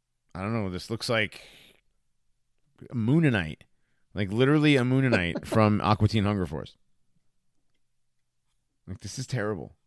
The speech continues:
Speaker 1: The t-, this is bad, and the Japanese should feel bad. This is bad, and the Japanese should feel bad. Look at this fucking picture. It's,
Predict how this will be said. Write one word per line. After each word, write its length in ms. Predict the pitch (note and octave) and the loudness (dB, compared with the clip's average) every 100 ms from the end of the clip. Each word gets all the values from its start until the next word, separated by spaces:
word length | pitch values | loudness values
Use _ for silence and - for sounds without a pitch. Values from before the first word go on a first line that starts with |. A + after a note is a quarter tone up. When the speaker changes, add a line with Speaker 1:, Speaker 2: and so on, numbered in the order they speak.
| _ _ _ _ _ _ _ _ _ _ - | _ _ _ _ _ _ _ _ _ _ -12
Speaker 1:
The 80 | |
t-, 160 | A2 C3 | -8 -8
this 320 | A#2 C#3+ E3+ | -4 -2 -2
is 120 | G3+ | -4
bad, 360 | - C#3+ D3+ D3+ | -2 4 4 4
and 80 | D3 | 0
the 60 | |
Japanese 540 | B2+ C3 B2+ A#2+ B2 A#2+ | -2 -2 -2 -2 -2 -2
should 160 | - F#2+ | -6 -6
feel 180 | F#2+ | -6
bad. 240 | D2+ C2+ A1 - | -6 -10 -16 -14
This 180 | F#2+ G2 | -14 -12
is 160 | G#2 G#2 | -12 -6
bad, 300 | G2+ G2+ F2+ | -4 -2 -4
and 120 | F#2 | -6
the 60 | |
Japanese 460 | F2 E2 D#2+ D#2+ D2+ | -6 -8 -8 -10 -10
should 200 | - D#2 | -10 -12
feel 180 | D2+ C#2+ | -10 -12
bad. 220 | A#1 G1+ - | -12 -16 -16
Look 160 | G#2+ | -14
at 80 | - | -12
this 140 | - A#2+ | -12 -10
fucking 340 | F2+ F2 E2 | -10 -10 -12
picture. 360 | D#2 C2+ - G1+ _ _ _ _ _ _ _ _ _ _ _ _ _ _ _ _ _ _ _ _ _ _ _ _ _ _ | -12 -14 -16 -20 _ _ _ _ _ _ _ _ _ _ _ _ _ _ _ _ _ _ _ _ _ _ _ _ _ _
It's, 400 | - D3 - - | 2 2 0 -10